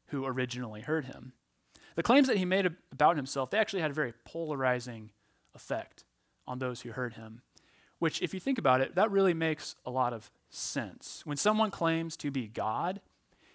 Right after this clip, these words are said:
it probably should have a polarizing effect.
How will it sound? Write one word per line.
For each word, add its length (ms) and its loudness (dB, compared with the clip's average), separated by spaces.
it 140 -8
probably 420 0
should 320 -6
have 500 -6
a 60 -20
polarizing 640 -2
effect. 500 -10